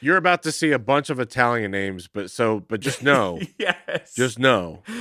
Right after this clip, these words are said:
Speaker 2: Oh my God, it was so funny. And I love, Lewis Coates is just a fun, like, I wanna know where he got that name. Like, Lewis Coates for his pen name for writing and directing Luigi. <laughs> Um,
Speaker 1: Yeah.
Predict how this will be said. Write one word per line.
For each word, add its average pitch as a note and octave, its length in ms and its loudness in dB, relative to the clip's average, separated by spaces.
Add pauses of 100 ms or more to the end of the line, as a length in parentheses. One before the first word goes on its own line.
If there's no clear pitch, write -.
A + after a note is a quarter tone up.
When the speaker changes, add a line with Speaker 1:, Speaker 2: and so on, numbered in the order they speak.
(360)
Speaker 2:
Oh F3+ 240 6
my D#3 220 4
God, D#3 440 4
it D#3 100 -2
was D#3 180 0
so F3 200 4
funny. D#3 320 2
And F3 160 4
I F3+ 100 6
love, F3+ 340 2
Lewis G#3+ 340 2
Coates G3+ 460 0
is C#3+ 140 -4
just - 260 0
a D3 60 4
fun, C3+ 580 2
like, - 420 0 (520)
I F3+ 60 6
wanna G#3+ 220 4
know F#3 180 4
where D3+ 220 4
he C3 80 0
got B2 240 2
that G#2+ 200 0
name. F2+ 300 -10
Like, G#2+ 240 -2
Lewis D3 380 2
Coates - 500 -4
for C3+ 200 0
his B2 220 -4
pen B2+ 300 0
name A2+ 240 -4
for C#3+ 180 -2
writing C3+ 420 0
and B2 80 -4
directing G#2 500 0
Luigi. G2+ 600 -6 (220)
<laughs> - 220 -20
Um, C#3+ 460 0
Speaker 1:
Yeah. B2+ 380 2